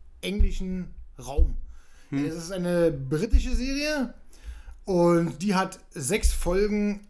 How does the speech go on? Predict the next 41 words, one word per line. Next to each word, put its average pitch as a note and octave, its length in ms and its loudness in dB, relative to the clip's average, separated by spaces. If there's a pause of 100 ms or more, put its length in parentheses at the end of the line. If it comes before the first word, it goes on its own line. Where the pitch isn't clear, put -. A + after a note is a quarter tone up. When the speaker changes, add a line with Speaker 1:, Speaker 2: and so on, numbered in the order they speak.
(120)
Speaker 1:
à D#3+ 240 -2
zweiundzwanzig D#3 600 -6
Minuten. B2+ 400 -6 (680)
Das D3+ 120 -4
ist E3 120 -6
eine D3+ 100 -2
Speaker 2:
Also C#3 140 0
Speaker 1:
Staffel. D3+ 160 6
Speaker 2:
wirklich C#3+ 220 -2
sehr D3 140 -4
kurz - 360 -6
auf B2 120 -8
jeden A#2+ 120 -8
Fall. B2 220 -2
Speaker 1:
Sehr G3 220 2
kurz C#4+ 460 2 (680)
und F#3 120 -4
es D#3+ 80 -2
funktioniert. D3+ 600 0 (240)
Es - 100 -8
hat - 100 -2
auch E3+ 200 -2
wirklich, B3 200 2
Speaker 2:
Hm. G3+ 80 -4
Speaker 1:
es F#3 40 -6
haben F3 400 4
nur B3+ 440 2 (400)
britische E3 420 -4
Serien, C#3+ 360 -4
glaub A2+ 240 -6
ich. A#2 80 -12
Sowas C#3+ 240 -8
gibt's - 260 -4
gar A2+ 200 -8
nicht A#2 200 -10
im B2 320 -10
amerikanischen C3 720 -10
Raum A#2+ 300 -2
und A2+ 120 -8
sowas. A#2 220 -12
Also D3 360 -6